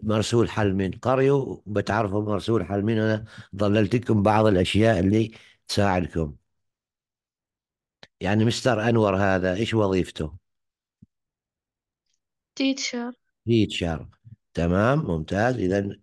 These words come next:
Speaker 1: آه، فيها presentation, we will be learning,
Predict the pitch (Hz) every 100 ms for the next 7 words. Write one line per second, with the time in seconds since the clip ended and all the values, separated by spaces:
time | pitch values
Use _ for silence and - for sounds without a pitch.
0 | _ - _ _ _ 82 92 95 95 76
1 | - 98 90 101 90 87 82 76 104 113
2 | 110 110 104 76 85 90 90 90 87 90
3 | 87 82 101 110 113 113 113